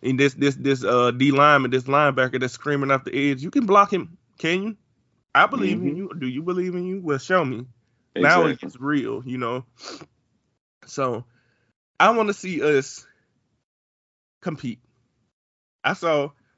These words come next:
Speaker 1: Arkansas compete. They, they barely beat Arkansas.
Speaker 2: Hey,
Speaker 1: I know,
Speaker 2: there's
Speaker 1: I know
Speaker 2: that.
Speaker 1: Arkansas got more talent per se than we do, but I mean, they were able to compete. You know, uh, we saw earlier in the year,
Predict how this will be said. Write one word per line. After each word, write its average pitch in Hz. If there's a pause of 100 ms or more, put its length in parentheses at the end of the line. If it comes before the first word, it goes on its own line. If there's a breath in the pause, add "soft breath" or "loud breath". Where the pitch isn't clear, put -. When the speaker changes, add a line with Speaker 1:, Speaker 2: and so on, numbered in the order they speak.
(120)
Speaker 1:
Arkansas 139
compete. 135 (200)
They, 120
they 117
barely 143
beat 139
Arkansas. 151 (560)
Speaker 2:
Hey, 90
Speaker 1:
I 151
know, 151
Speaker 2:
there's -
Speaker 1:
I 135
know 143
Speaker 2:
that. -
Speaker 1:
Arkansas 123
got 127
more 113
talent 127
per 123
se 123
than 127
we 127
do, 123
but 117 (560)
I 190
mean, 202
they 214
were 214
able 185
to 156
compete. 202 (800)
You 123
know, 123
uh, 127
we 131
saw 143
earlier 143
in 123
the 120
year, 143